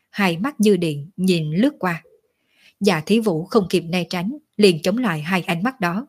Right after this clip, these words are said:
bất chợt kêu lên một tiếng đau đớn. Bộ ngực phập phồng một trận, oa một tiếng, nhả ra một ngụm máu tươi.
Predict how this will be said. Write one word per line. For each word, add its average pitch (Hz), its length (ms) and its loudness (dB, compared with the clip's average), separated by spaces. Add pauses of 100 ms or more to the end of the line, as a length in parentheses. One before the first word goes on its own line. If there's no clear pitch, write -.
(280)
bất 302 120 4 (100)
chợt 165 240 0 (120)
kêu 180 160 2
lên 165 320 -2
một 175 240 2
tiếng 185 160 0
đau 202 160 0
đớn. 175 260 -2 (500)
Bộ 202 160 4
ngực 175 260 0
phập - 220 -4
phồng 165 260 -4
một 170 180 -2
trận, 151 280 -4 (360)
oa 214 180 0
một 170 220 -4
tiếng, 185 240 -4 (300)
nhả 185 280 -2
ra 175 260 -4
một 180 280 0
ngụm 160 260 -2
máu 180 180 -2
tươi. 180 260 -2